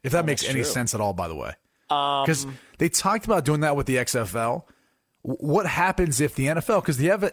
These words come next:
Speaker 1: the N F L has kind of been kind of brazen with, with the way they've handled this, right? They started a new league year. They're not gonna move the draft.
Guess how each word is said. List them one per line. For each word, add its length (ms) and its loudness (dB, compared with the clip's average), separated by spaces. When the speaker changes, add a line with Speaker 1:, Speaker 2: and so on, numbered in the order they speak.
Speaker 1:
the 200 -2
N 100 2
F 120 2
L 80 4
has 80 0
kind 140 0
of 20 0
been 100 0
kind 140 2
of 80 -4
brazen 340 2
with, 160 -2
with 100 -6
the 60 -4
way 140 2
they've 140 0
handled 280 0
this, 180 -2
right? 260 0
They 80 0
started 260 2
a 20 2
new 180 2
league 160 0
year. 280 -2
They're 100 0
not 180 2
gonna 120 4
move 160 2
the 80 0
draft. 460 -4